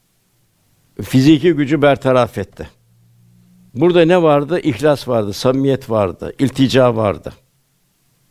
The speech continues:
Burada misallerden bir misal vereyim, sayısız misallerden. Mesela binbaşı Lütfü Bey,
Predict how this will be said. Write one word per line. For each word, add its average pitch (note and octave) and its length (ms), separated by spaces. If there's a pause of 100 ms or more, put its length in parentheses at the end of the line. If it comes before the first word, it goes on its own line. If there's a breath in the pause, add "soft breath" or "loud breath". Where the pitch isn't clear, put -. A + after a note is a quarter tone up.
(180)
Burada E3 520
misallerden D#3 880
bir F#3+ 100
misal B2 460
vereyim, G#2+ 460
sayısız G#2+ 320
misallerden. A2 800 (440 loud breath)
Mesela C#3+ 500
binbaşı D#3+ 440
Lütfü D3 300
Bey, A2+ 140